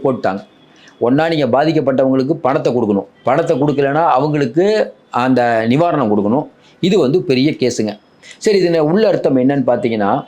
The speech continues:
ரொம்ப ஆச்சரியமான விஷயம் என்னன்னா, நியூமரோ ஈனோ கோட் வேர்டு. இவங்க வந்து அதை எப்படி, அதாவது அந்த, இந்த, இந்த விஷயத்தை வந்து ரொம்ப விஞ்ஞானபூர்வமா அணுகுறாங்களாம். இவங்க பேசுற வே-, ஆடியோ கூட யாருக்கும் கேட்டறக்கூடாதுங்கிறதுக்காக நியூமரோ ஈனோ,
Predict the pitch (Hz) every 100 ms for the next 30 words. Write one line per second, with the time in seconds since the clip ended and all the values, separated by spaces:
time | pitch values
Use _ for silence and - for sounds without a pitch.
0 | - 120 135 175 135 180 233 233 220 208
1 | 196 135 156 131 110 113 147 - - -
2 | _ 131 180 220 190 190 180 127 151 139
3 | - - _ _ - 214 233 151 107 -
4 | - - 147 151 151 180 220 - 123 135
5 | 135 - 165 131 123 131 165 185 135 127
6 | 123 123 143 131 127 139 131 131 135 196
7 | 147 131 156 147 151 127 165 196 202 196
8 | 170 175 180 147 131 120 110 104 101 -
9 | - - - - 131 143 135 147 170 175
10 | 170 151 139 135 - 120 151 170 160 123
11 | 170 147 127 139 147 131 135 135 117 117
12 | 113 110 107 110 117 135 147 139 160 156
13 | 147 143 127 135 127 131